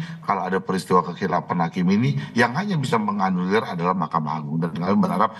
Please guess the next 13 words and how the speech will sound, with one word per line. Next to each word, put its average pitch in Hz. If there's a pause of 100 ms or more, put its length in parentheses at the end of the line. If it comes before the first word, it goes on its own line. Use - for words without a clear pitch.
(180)
itu 139
semua 120
dapat 95
dianulir 92 (240)
judek 101
fakti, 104 (240)
eh, 95
judek 98
juris, 101
ya 95
kan, 101
dan 90
sebagian 101